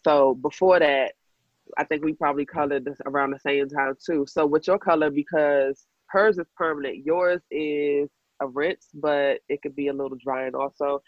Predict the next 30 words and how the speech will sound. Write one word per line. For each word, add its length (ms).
Yours, 600
um, 540
I 80
mean, 240
you 220
keep 180
it 220
braided 400
up. 240
So 200
as 100
long 200
as 100
it's 140
braided 520
and, 100
like, 180
tucked 260
away, 300
the 160
ends 200
are 80
protected. 680
Um, 560
when 300
it's 240
braided 580
in 140
that 200
process, 560